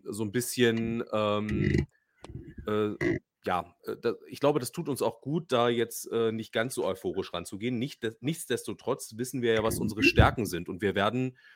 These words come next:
wird, wird, ähm, Alex mir vielleicht auch, äh, recht geben, wir werden sicherlich ein komplett anderes Team sehen,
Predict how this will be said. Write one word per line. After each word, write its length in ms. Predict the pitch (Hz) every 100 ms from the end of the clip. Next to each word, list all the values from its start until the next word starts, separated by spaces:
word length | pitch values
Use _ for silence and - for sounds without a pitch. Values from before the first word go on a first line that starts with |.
| _
wird, 920 | - - - - - 330 320 107 - -
wird, 200 | 110 110
ähm, 420 | 113 104 104 - 101
Alex 260 | 113 -
mir 120 | 113
vielleicht 320 | - 110 107 104
auch, 240 | 98 -
äh, 100 | 113
recht 540 | 104 98 101 101 -
geben, 260 | 135 131 117
wir 140 | 101
werden 200 | 101 107
sicherlich 400 | 104 107 117 110
ein 60 | 110
komplett 380 | - 92 110 -
anderes 400 | 110 98 98 -
Team 260 | - 180
sehen, 480 | 107 85 85 104 160